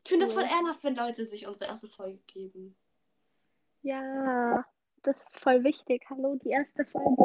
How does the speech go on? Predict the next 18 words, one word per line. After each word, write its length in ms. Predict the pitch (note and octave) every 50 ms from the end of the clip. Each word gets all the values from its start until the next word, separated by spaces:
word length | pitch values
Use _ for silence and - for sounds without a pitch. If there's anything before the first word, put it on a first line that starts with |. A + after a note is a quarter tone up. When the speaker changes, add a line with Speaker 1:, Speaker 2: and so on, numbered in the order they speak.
| -
Speaker 2:
ist 40 | -
immer 180 | - C#4 C#4 B3
der 120 | B3 C4 -
er-, 200 | - B3+ - B3+
okay, 180 | - - C4+
der 120 | A#3+ A#3+ A3
erste 200 | C4 - - -
Eindruck, 300 | F#3 B3 C4 - C4 B3
Speaker 1:
Okay, 40 | - B3+
Speaker 2:
der 40 | G3+
Speaker 1:
warte, 140 | C4 C4+ C4+
Speaker 2:
ist 80 | B3+ -
Speaker 1:
ich 40 |
schau 100 | - C#4
jetzt 120 | C4 C4 -
wieder 160 | C4 B3+ B3
hier. 280 | C4 B3+ A#3 A#3 A3+ -
Ähm, 260 | G#3+ G#3+ A3 A3